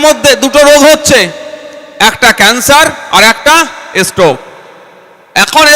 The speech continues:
স্ট্রোক হওয়ার কিন্তু আর বয়স নাই। একটা সময় ছিল একটু বয়স হয়ে গেলে বলতে পারো স্ট্রোকে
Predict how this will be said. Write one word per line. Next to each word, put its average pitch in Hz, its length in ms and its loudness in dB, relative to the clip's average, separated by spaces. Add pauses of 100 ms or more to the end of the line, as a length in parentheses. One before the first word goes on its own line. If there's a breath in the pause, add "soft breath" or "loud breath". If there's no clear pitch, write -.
স্ট্রোক 302 280 -2
হওয়ার 311 260 4
কিন্তু 302 220 -2
আর 294 60 2 (100)
বয়স 294 240 2 (140)
নাই। 247 140 2 (1080)
একটা 294 180 -2 (120)
সময় 302 240 2 (100)
ছিল 302 120 2 (600)
একটু 220 140 -2 (120)
বয়স 285 320 4
হয়ে 302 200 4
গেলে 302 140 2 (120)
বলতে 285 200 2
পারো 302 160 4 (140)
স্ট্রোকে 277 280 0